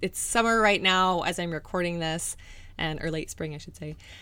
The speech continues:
And I do get outside quite a bit. I love being outside,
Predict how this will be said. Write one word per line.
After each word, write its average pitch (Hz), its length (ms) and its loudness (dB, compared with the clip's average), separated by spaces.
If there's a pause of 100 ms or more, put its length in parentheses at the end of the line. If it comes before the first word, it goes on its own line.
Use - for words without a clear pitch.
(160)
And 160 340 -2
I 180 80 2
do 185 280 2
get 226 120 4
outside 160 420 0
quite 170 180 -4
a 160 60 -2
bit. 147 180 0
I 143 80 -2
love 165 280 0
being 175 220 -2
outside, 151 720 -4